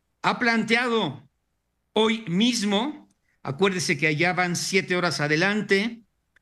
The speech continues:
explícita-, explícitamente el espectro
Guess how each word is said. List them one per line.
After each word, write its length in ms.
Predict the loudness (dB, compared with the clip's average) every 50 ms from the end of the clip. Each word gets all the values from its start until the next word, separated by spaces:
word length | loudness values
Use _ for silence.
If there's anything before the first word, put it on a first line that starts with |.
| _ _ -2
explícita-, 920 | -2 -2 -2 -2 -4 -2 0 2 2 2 0 -2 -2 0 0 0 0 0 -2
explícitamente 1500 | -2 -2 -2 -4 -8 -6 -2 0 0 2 2 0 0 0 0 2 2 2 2 0 2 2 2 2 0 -2 -6 -14 -18 _ _ _ _ 0
el 200 | 2 2 2 2
espectro 800 | 0 -2 -4 -4 0 0 0 0 0 -2 -2 0 0 0 0